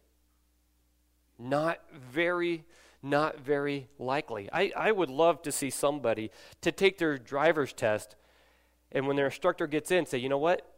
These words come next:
I'm so good at driving, I'm not gonna use the windshield." Would you want to be that instructor a-, at that moment? No.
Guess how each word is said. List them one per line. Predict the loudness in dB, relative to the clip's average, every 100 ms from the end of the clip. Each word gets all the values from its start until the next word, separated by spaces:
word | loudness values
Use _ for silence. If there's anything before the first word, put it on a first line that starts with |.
| _ _ _ _ _ _
I'm | -6 -4
so | -4
good | -4 -4
at |
driving, | -2 -2 -2 -4
I'm | -4 -2
not | -2
gonna | -2
use | -6 -8
the | -6
windshield." | -8 -8 -12 -12 _ _ _ _ _ _ _ _ _ _ _ _ _ _ _ _ _ _ _
Would | -4 -2
you | -4
want | 2 2 2
to | -6
be | -4 -4
that | 4 6 6 2 -16 _ _ _ _ _ -12
instructor | -10 -10 -4 -4 -2 -6
a-, | -6 -10 -20 -8
at | -8 -4
that | -6 -4
moment? | -6 -4 -6 -10 _ _ _ _ _ _ _
No. | -12 -4 0 2 0 -2